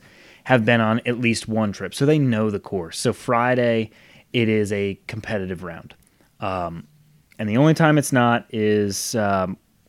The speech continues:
when, you know, there's a handful of guys or so that, um, haven't played the course before, and they do need to kinda learn the ins and outs, and it's not fair to them compared to everybody else that knows all the intricacies of the course.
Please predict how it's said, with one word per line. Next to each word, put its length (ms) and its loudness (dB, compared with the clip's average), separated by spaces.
when, 440 0
you 100 4
know, 200 0
there's 340 2
a 220 0
handful 560 4
of 80 0
guys 340 2
or 80 -8
so 300 -4
that, 340 -4
um, 340 -10
haven't 260 2
played 180 6
the 60 -2
course 240 -2
before, 300 -6
and 80 -4
they 60 -4
do 160 -6
need 220 -6
to 180 -8
kinda 420 -4
learn 280 -2
the 120 -8
ins 160 -6
and 100 -8
outs, 240 -8
and 60 -8
it's 140 -10
not 160 -8
fair 260 -2
to 80 -4
them 300 -6
compared 320 -8
to 60 -8
everybody 340 -8
else 240 -8
that 120 -18
knows 220 -10
all 140 -6
the 80 -10
intricacies 580 -10
of 80 -10
the 60 -20
course. 420 -12